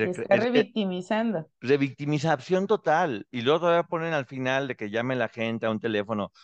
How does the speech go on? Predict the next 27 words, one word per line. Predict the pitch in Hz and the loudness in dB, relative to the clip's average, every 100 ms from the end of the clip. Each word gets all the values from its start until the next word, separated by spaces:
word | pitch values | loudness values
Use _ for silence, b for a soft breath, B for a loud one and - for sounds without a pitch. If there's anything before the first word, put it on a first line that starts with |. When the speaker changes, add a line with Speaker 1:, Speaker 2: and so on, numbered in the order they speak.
| b | b
Speaker 2:
Pues | 117 | -2
ojalá | 135 135 151 | 2 0 0
que | 190 | 0
llamen | 180 175 | 0 0
todas | 170 165 165 175 | 2 2 2 2
ellas | 131 117 113 | -2 -2 -2
para | 110 110 | 0 0
decir, | 107 101 117 | 0 -4 -2
"¿Sabes | 127 139 | -2 -2
qué? | 123 | -4
En | 131 | -6
una | 135 135 | -2 -2
serie | 123 127 117 | -2 -2 -2
nos | 113 | -4
están | 95 110 | -4 -2
revictimizando | 120 110 104 107 104 113 110 110 - b b _ | -2 -2 -4 -4 -2 -2 0 -2 -4 b b _
de | 110 | -2
una | 117 | 0
Speaker 1:
Sí. | 117 | 0
Speaker 2:
forma | 120 117 120 | 0 0 0
completamente | - 113 107 117 117 120 113 110 117 | -4 -6 -4 -4 -2 -2 -2 -2 -2
brutal | 104 110 107 107 110 | -2 -4 -4 -2 -2
y | 113 | -2
grotesca". | 104 98 110 - 80 - b b b | -4 -2 -4 -6 -12 -14 b b b
Es | 113 | -4
como | - 156 | 0 0
que | 131 110 | 0 -4